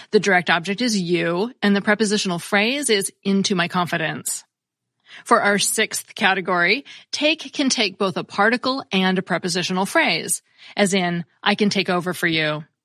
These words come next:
In this example, over is a particle because it doesn't take an object, and the prepositional phrase is "for you."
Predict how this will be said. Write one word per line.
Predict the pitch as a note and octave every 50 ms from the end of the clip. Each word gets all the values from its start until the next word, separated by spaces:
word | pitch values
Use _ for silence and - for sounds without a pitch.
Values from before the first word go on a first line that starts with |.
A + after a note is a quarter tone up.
| _ _ _ _ _ _ _ _ - - - A3 -
In | A#3 A3
this | A3+ A#3+ A#3 C4
example, | A3 F#3 G#3 F#3+ F3+ D#3 E3+ E3+ - - _ -
over | G3+ G3+ G3+ G3 G3 A3 A3 G#3+
is | F#3 G#3+ C4+
a | A#3+
particle | - - F3 E3 E3 D#3+ - - - E3+ F3+
because | F3+ - G#3 - A#3 G3 G#3
it | F3+ -
doesn't | G3+ G3+ G3 G3+ D#3
take | - F#3+ F#3
an | G3+ F3+ -
object, | - E3+ F3 F3+ F3 F3 - E3+ D#3 D3+ - - - - - _ _ _ _ - - -
and | A3 G#3+
the | G#3
prepositional | - G3+ F3+ F3 G3+ F3 G3 F3+ - G3+ G3 F#3+
phrase | F3+ - F3+ E3+ E3 D#3+ D#3+ D#3+ D#3 -
is | - E3+ E3+ D#3 -
"for | - - - E3 D#3 D#3
you." | E3 G3+ C4+ D4 G3+ C#3+ - - - -